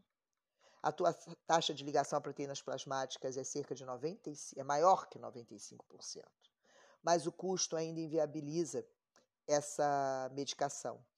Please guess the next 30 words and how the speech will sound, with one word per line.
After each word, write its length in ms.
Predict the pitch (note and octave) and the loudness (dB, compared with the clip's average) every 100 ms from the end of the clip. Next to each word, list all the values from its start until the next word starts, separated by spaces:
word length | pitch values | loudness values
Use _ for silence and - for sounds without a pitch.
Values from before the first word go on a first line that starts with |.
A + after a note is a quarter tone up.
| - _ | -20 _
As 200 | - D3 | -2 -2
caixas 600 | - E3+ F3+ - C#3 - - - | 4 6 6 4 -6 -8 -14 -6
desse 300 | C#3+ C3+ C#3 | -4 -2 -4
antagonista 520 | C#3+ C3+ C#3 C3+ - | -2 -4 -6 -6 -8
N 120 | C3 | -8
K 180 | - C3 | -4 -4
um 260 | C#3+ D#3+ D#3 _ - | -4 -8 -14 _ -18
estão 280 | - D#3+ | -6 -4
no 140 | E3+ A3 | -2 0
mínimo 360 | F#3+ F3 E3+ | 0 -2 0
a 40 | D#3+ | -2
duzentos 460 | C#3+ C3+ C3+ - | -2 -4 -4 -6
e 20 | C3+ | -8
noventa 340 | C3 B2 A#2 | -6 -6 -8
reais. 460 | A#2+ A2+ - - - _ _ _ _ _ _ _ _ _ _ _ - - G#2+ | -8 -10 -10 -16 -18 _ _ _ _ _ _ _ _ _ _ _ -20 -12 -2
A 40 | |
dexametasona 1000 | C#3 D3 - C#3+ C#3 C#3 A#2+ C3+ C3 C3 | 0 0 -2 -4 -2 -2 -2 -6 -6 -8
na 680 | B2+ C3 D3 D3+ D3 C#3 C#3 _ _ - | -12 -4 0 2 2 0 -6 _ _ -14
estratégia 500 | - - D3 D3 C#3+ | -4 2 2 2 0
multimodal 800 | C#3+ C#3+ C#3 C#3 B2+ B2+ B2+ A#2+ - _ _ | -2 -6 -8 -6 -4 -2 0 -2 -6 _ _
entre 240 | C#3 C#3+ - | -12 -12 2
quatro 300 | D3+ D3+ D3 | 4 4 2
a 20 | |
dez 260 | C3+ C#3+ D3 | 2 0 0
miligramas 540 | C3+ B2+ C3+ C3+ B2+ | -8 -6 -6 -6 -10
está 260 | C3 - C3+ | -8 -2 -2
muito 440 | C3 D3+ F3+ F3 | -2 -6 -4 -6
indicada, 580 | D#3 - C3+ C3 C#3 C#3+ | -8 -6 -2 0 0 -2
podendo 340 | D3 C3+ C#3 | -4 -2 -2
estar 400 | C3 - C3+ B2+ | -4 0 0 0